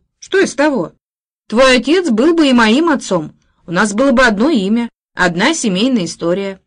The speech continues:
одни семейные чувства. Ба, мы бы были бы Уичкомбы точно так же, как и сегодня». «Совершенно верно.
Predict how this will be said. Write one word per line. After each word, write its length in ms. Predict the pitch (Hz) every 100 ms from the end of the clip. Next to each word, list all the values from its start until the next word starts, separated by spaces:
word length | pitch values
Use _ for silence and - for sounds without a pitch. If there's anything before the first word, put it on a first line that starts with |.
| -
одни 360 | 170 175 214
семейные 500 | 226 208 214 240 202
чувства. 560 | - 262 320 - 156 - _ _ _ _ _ _ _
Ба, 520 | 175 160 240 208 156 _ _ -
мы 300 | 175 185 262
бы 120 | 247
были 360 | 214 277 311 285
бы 260 | 240 262 262 _ -
Уичкомбы 840 | 175 190 254 - 330 240 165 - _ _
точно 360 | - 190 - 180
так 300 | 175 269 320
же, 120 | 269
как 260 | - 180 196
и 40 |
сегодня». 600 | 185 156 143 147 143 147 _ _ _ _ _ _ _ _ _ _
«Совершенно 800 | - 185 190 190 - 262 359 330
верно. 500 | 202 208 208 196 190